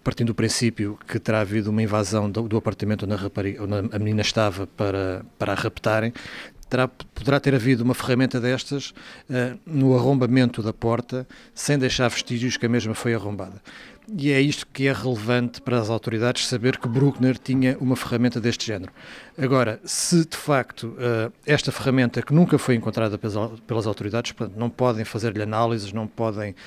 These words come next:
verificar se, eh, se tem alguma coisa compatível com algum tipo de marca deixada na, na fechadura de, do apartamento do Ocean Club. Eh,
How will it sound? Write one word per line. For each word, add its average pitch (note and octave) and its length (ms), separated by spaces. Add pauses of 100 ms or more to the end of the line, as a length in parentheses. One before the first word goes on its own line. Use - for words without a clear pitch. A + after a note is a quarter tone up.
(300)
verificar A#2+ 680
se, B2+ 580
eh, A2+ 320
se - 440 (180)
tem C#3 100
alguma B2 260 (180)
coisa C3 240
compatível B2+ 720
com B2 180
algum B2 240
tipo B2 380
de A2 100
marca B2 340
deixada A2 480
na, G#2+ 300
na B2+ 240
fechadura A2 580 (520)
de, A2 280
do G#2+ 120
apartamento A2+ 560
do A2+ 40
Ocean A2 240
Club. A2+ 320 (500)
Eh, B2+ 280